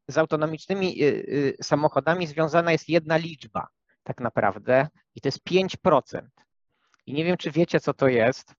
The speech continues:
Pięć procent to jest ilość czasu, który,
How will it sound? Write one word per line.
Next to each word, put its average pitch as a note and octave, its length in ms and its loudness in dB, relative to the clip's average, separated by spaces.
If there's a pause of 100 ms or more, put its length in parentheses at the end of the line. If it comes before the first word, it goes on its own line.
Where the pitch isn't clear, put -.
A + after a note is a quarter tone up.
(160)
Pięć F3+ 380 -2
procent D#3+ 640 0 (420)
to D3 80 -2
jest - 260 -2 (140)
ilość F3 720 0 (120)
czasu, D3 600 0 (320)
który, D3+ 600 4